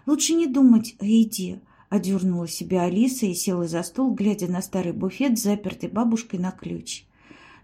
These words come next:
Там хранится все съестное, ровно нарезанные кусочки черного хлеба,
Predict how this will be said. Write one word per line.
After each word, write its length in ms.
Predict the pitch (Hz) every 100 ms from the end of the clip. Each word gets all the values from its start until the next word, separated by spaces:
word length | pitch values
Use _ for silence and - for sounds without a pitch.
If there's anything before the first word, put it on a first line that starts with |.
| -
Там 160 | 226
хранится 540 | 220 220 220 220 226 196
все 220 | - 180
съестное, 680 | - 190 - 214 208 170 - - - -
ровно 360 | 226 294 214
нарезанные 640 | 175 170 160 165 156 160 170
кусочки 800 | - 190 - 190 - - - - - _ -
черного 400 | 185 160 156 147
хлеба, 560 | - 220 240 208 208